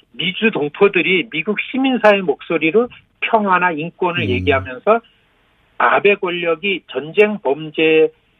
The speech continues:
Speaker 1: 권력이다라는 거를 미국 정치권이 잘 몰라서 그렇지, 이걸 홍보하고 나가는 방법, 이게 이기는 길이다, 이렇게 보여집니다.
Speaker 2: 음. 그러니까 그 한국 정부가, 지금 이제 일본 정부가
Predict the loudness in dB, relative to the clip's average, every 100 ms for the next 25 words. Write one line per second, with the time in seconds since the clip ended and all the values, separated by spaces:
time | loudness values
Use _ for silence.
0 | _ -2 0 0 -2 0 0 2 0 -2
1 | -4 -2 0 -2 -2 _ -12 -8 -8 -10
2 | -10 -10 -4 0 2 2 0 2 4 4
3 | 0 -2 -4 -4 -4 -6 _ _ -12 -2
4 | 0 0 -2 -6 -2 2 2 0 -2 -4
5 | -2 -6 -8 -12 -8 -8 -8 -10 -4 -2
6 | -2 -6 _ _ -6 -2 -2 -2 -2 -6
7 | -6 -4 2 2 4 0 0 -2 0 0
8 | 0 -2 -10 -12 -8 -6 -6 -6 -6 -8
9 | -8 -12 _ _ -20 -10 0 2 2 2
10 | 2 2 -4 -20 -20 -10 -2 2 2 2
11 | 0 2 2 4 4 4 2 2 0 0
12 | 2 4 2 0 0 0 2 2 2 2
13 | 4 6 6 2